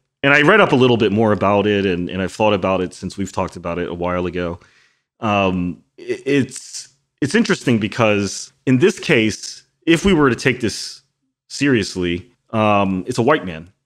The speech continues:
And one thing you'll see in these discussions is that there's always a branch of, they fall into categories, right? There's, there's certain factions that arise in these discussions, and there's always a faction of Asian guys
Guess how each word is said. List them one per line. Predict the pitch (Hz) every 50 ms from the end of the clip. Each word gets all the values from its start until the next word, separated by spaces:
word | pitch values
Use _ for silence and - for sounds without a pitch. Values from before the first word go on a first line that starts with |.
| _ _ -
And | - 117 120
one | 135 151
thing | 151 - 175
you'll | 156 147 131
see | - - 165 147
in | 127
these | 113 107 98 -
discussions | - 101 - - 151 147 143 - - 113 92 87 87 90 90 - - - _ _ _ _ _ _ -
is | 127 117 113 110 110 110 110 104 - -
that | - 113 107 -
there's | 135 123 -
always | - 143 156 196 226 277 277 240
a | 262
branch | 196 123 - - 120 110 113 113 127 147 151 143 - - - - - -
of, | 113 110 110 104 101 95 95 -
they | - 139
fall | 139 - - 240 294 311
into | 269 - -
categories, | 123 - - 123 120 113 90 90 85 82 78 76 80 - -
right? | 92 95 98 101 107 104 - - _ _ _ _
There's, | - 160 147 127 131
there's | 147 165 147 -
certain | - 226 202 139
factions | - - - - 175 165 147 - - - 123 107 98 -
that | 113 95
arise | 95 92 95 90 90 95 90
in | 87 98
these | 95 87 85
discussions, | - - - - 90 87 - - 98 90
and | 117 117 117
there's | 123 135 135
always | 175 214 233 220 196
a | 196
faction | - - 151 143 139 135 - - - 127 107
of | - - 104 98
Asian | 107 107 113 - 117 104
guys | 95 101 95 92 90 90 90 90 87 - - -